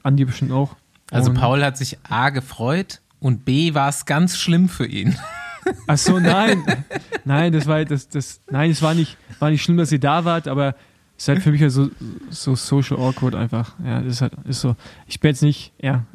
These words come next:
Speaker 1: ist egal. Ich hab's, ich hab's überlebt, ich hab gut gegessen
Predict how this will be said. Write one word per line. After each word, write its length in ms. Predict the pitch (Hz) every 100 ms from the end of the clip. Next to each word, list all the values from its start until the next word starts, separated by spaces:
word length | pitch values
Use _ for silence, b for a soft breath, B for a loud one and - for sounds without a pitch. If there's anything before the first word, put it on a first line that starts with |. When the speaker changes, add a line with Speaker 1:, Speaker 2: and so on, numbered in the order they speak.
| -
Speaker 1:
ist 120 | 165
egal. 380 | 165 156 156 127
Ich 120 | - 143
hab's, 220 | 156 -
ich 120 | 151
hab's 140 | 160
überlebt, 400 | 147 147 170 190 - _ -
ich 60 |
hab 80 | 131
gut 140 | 175
gegessen 460 | 151 139 151 180 165